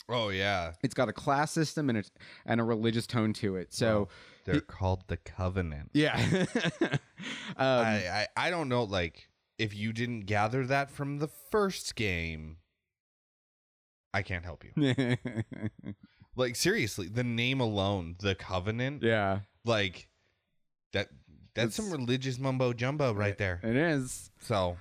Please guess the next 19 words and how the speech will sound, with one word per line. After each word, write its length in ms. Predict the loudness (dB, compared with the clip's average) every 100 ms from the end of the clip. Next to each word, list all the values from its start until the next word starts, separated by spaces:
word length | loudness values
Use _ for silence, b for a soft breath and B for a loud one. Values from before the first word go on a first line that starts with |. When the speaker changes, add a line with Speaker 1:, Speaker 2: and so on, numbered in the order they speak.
| -4
Speaker 2:
Um, 460 | 2 4 4 2 -6 -4
so 320 | 2 4 4
being 320 | 2 2 2
spared 340 | 2 2 4 2
execution, 960 | 0 -2 2 4 4 4 2 2 0 0
the 260 | 4 4
Covenant 540 | 4 2 4 2 2 2
leaders, 720 | 4 6 6 4 2 0 -8 B B
they're 160 | 0 0
called 260 | 2 0
the 60 | 0
High 200 | -2 -2
Prophets, 720 | 0 2 2 2 0 0 -2
and 420 | 0 2 0 0
there's 360 | 2 2 2 -2
three 220 | 2 2
of 100 | 4
'em, 200 | 4 2
Truth, 500 | 0 2 4 2 0